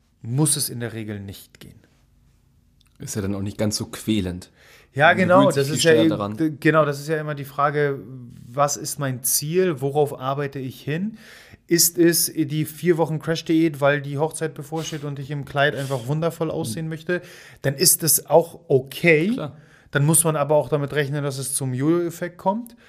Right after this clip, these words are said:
Speaker 1: Ähm, oder möchte ich doch einen langfristigen, gesunden Lifestyle aufziehen? Und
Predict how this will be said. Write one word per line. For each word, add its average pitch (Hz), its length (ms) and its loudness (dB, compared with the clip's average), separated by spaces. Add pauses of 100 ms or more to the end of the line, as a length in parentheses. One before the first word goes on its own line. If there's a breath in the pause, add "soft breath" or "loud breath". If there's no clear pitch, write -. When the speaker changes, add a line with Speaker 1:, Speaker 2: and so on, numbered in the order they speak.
(560 soft breath)
Speaker 1:
Ähm, 143 300 -2
oder 170 260 6
möchte 170 300 0
ich 160 280 -4
doch - 540 4
einen 147 640 -4
langfristigen, 147 1400 0
gesunden 143 720 2 (140)
Lifestyle 107 640 -2
aufziehen? - 460 -12 (1120)
Und 113 180 -8